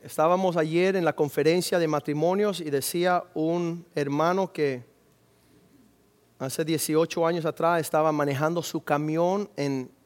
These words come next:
en la ca-, avenida de la calle Coral Way con la ciento veinte,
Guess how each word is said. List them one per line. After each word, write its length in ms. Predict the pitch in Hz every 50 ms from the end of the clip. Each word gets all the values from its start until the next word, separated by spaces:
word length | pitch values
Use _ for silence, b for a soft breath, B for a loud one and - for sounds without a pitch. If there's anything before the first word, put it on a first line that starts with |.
| _ -
en 120 | 135 135 135
la 100 | 127 -
ca-, 200 | - 135 131 -
avenida 540 | - 131 131 131 131 139 151 160 175 165 156
de 380 | 139 139 135 135 127 123 123 123 123 _ _ _ _ _
la 140 | - 135 127
calle 360 | - 147 151 165 170 170 160 -
Coral 400 | - - - 180 180 185 185 170
Way 260 | 165 165 165 170 175
con 160 | 170 - 156
la 80 | 147 135
ciento 460 | - - - 160 165 170 - 170 160
veinte, 480 | 147 156 156 165 170 165 214 208 202